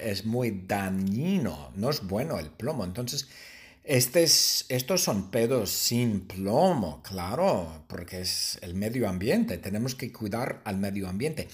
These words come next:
Bueno, ellos van, Vilkas y Brendan van al zoológico en San Diego todos los días y Vilkas salta, él, él salta en la jaula de los monos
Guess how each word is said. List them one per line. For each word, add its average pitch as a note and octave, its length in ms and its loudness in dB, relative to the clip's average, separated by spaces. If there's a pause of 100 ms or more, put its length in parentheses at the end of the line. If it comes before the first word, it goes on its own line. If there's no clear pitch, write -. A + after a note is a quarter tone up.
(460)
Bueno, G3+ 340 8
ellos G#3+ 380 6
van, E3+ 580 4 (200)
Vilkas D3+ 760 4
y A#2 140 0
Brendan A#2 640 0
van A#2+ 460 2
al A2 200 0
zoológico A#2 960 6
en C#3 80 -4
San A2+ 220 -2
Diego C3 240 0
todos A2+ 200 0
los G#3+ 240 4
días B2 320 0 (800)
y B2+ 200 2
Vilkas C3+ 500 6
salta, G#3+ 600 2
él, E3+ 140 -2 (600)
él D3 140 4
salta D#3+ 640 2 (680)
en C#3 200 6
la B2+ 120 10
jaula D3 640 4
de G#2+ 140 4
los G2+ 200 2
monos D3 520 2